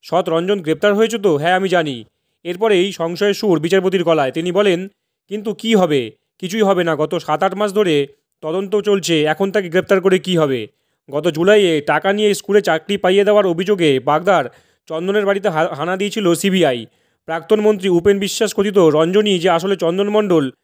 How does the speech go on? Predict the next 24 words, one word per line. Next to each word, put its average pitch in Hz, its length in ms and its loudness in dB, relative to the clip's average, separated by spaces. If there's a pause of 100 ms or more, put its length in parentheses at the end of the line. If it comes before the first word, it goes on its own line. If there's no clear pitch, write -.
(360)
তা 185 360 -6
হাইকোর্টে 165 640 0 (280)
নিয়োগ 185 300 -2
দুর্নীতি 202 300 -4
মামলা 208 200 2
চলাকালীনই 196 540 2
প্রকাশ্যে 185 380 -2
এসে 190 160 -2
গিয়েছিল। 151 440 0 (540)
তারপরেও 202 400 4
কেন 202 260 2
সিবিআই 202 400 0
রঞ্জনের 185 400 0
বিরুদ্ধে 196 280 -2
পদক্ষেপ 185 460 0
করতে 202 220 0
বিলম্ব 196 340 2
করছে, 190 300 0
তা 175 160 0
নিয়ে 190 240 0
প্রশ্ন 175 300 -2
উঠেছিল 202 320 2
বিভিন্ন 190 320 2
মহলে। 170 440 2